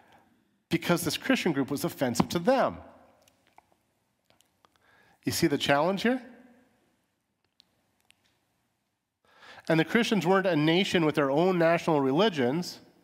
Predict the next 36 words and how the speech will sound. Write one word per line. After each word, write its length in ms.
and 140
there 80
was 120
no 600
tolerance 600
being 180
expressed 480
by 100
the 120
Romans. 540
But 100
since 240
they 100
wouldn't 320
worship 240
any 280
other 160
gods, 440
they 160
were 100
seen 260
as 120
a 80
threat, 560
and 80
it 20
was 100
seen 140
as 120
a 60
refusal 420
to 80
pledge 340
allegiance 500
to 80
Rome. 440